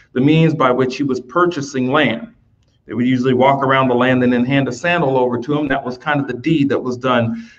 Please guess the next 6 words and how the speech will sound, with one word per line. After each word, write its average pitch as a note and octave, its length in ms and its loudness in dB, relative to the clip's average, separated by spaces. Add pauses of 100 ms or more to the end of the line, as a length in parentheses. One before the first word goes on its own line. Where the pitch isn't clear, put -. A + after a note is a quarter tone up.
(140)
uh, A2+ 180 0
during C#3 380 2
the B2 80 -4
time A#2+ 680 -2 (200)
of A#2+ 260 2
Israel. D3 480 0